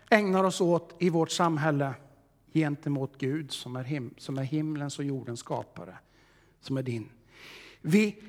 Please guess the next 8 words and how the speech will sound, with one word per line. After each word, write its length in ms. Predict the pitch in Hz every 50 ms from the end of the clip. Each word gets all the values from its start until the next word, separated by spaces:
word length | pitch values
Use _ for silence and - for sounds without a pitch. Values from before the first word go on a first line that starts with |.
| - - -
ignorerar, 1080 | 240 247 220 202 220 226 240 240 233 240 240 247 240 220 202 160 139 131 120 117 - - - - - _ _ _ _ _
vi 140 | - 220
talar 320 | 208 - - 233 233 226 226
tyst, 540 | 226 - - - 269 269 233 - - - -
vi 80 | 226
säger 280 | - - 233 240 240 226
ingenting 480 | 233 240 233 233 226 - 226 226 226
om. 340 | 220 220 240 262 254 185 135